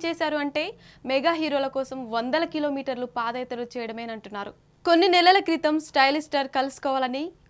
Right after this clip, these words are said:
గుంటూరు జిల్లాకు చెందిన నాగేశ్వరరావు హైదరాబాద్కి నడుచుకుంటూ వచ్చాడు.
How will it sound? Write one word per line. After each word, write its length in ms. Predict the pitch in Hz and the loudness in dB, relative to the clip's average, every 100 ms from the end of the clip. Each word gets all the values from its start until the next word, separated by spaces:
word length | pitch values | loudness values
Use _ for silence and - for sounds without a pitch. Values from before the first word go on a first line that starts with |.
| 214 | -8
గుంటూరు 360 | 269 269 330 277 | -6 -2 -2 -2
జిల్లాకు 300 | 262 254 247 247 | -2 -2 -2 -6
చెందిన 280 | 262 247 240 233 | -8 -6 -4 -4
నాగేశ్వరరావు 720 | 220 220 269 262 254 240 254 - _ - - | -4 -4 -6 -4 -4 -4 -6 -8 _ -6 2
హైదరాబాద్కి 640 | 269 320 339 294 277 277 247 | 4 4 4 4 2 -2 -4
నడుచుకుంటూ 500 | 233 233 - 233 233 | -4 -6 -10 -8 -6
వచ్చాడు. 320 | 220 - 214 | -8 -8 -10